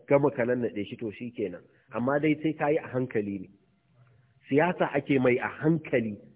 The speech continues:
a hankali. Wani zai iya ɗaukan ki shekara uku, shekara huɗu, har shekara biyar kafin ki gama kwantar da shi. To amma fa daga biyar ɗin nan shi kenan. Kun zama ɗan juma da ɗan jimmai. Ɗan Juma da Ɗan Jummai. Za ka ji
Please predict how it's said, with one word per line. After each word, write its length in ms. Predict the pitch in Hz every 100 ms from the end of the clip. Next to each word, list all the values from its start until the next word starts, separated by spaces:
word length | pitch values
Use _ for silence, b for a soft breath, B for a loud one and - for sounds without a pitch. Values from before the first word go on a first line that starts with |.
| _
a 80 | 120
hankali. 460 | 120 147 151 120 107
Wani 220 | 139 165
zai 100 | 165
iya 160 | 165 160
ɗaukan 280 | 139 156 117
ki 80 | 107
shekara 300 | 104 143 135 -
uku, 220 | 147 147
shekara 300 | 131 110 151
huɗu, 300 | 131 143 143 147 B -
har 140 | 196
shekara 400 | 190 175 180 175 123
biyar 180 | 151 160
kafin 280 | 151 143
ki 80 | 147
gama 220 | 135 131
kwantar 280 | 120 113 117 107
da 80 | 95
shi. 160 | - - _ _ _ _ - - - -
To 100 | 139 147
amma 300 | 147 147 175
fa 140 | 180 185
daga 240 | 156 131
biyar 340 | 110 131 160 185
ɗin 140 | 170 143
nan 120 | 127
shi 180 | 143 139
kenan. 300 | 131 104 90 - _
Kun 160 | 143 156
zama 200 | 151 156
ɗan 160 | 151
juma 200 | 143 156 120
da 80 |
ɗan 200 | 101 110
jimmai. 320 | 107 107 104 85 - - _ _ _ _ _ _ _ _ _ _
Ɗan 140 | 131 139
Juma 220 | 160 143
da 80 | 107
Ɗan 200 | 107 110
Jummai. 280 | 110 104 107
Za 140 | 147
ka 140 | 170 170
ji 240 | 139 143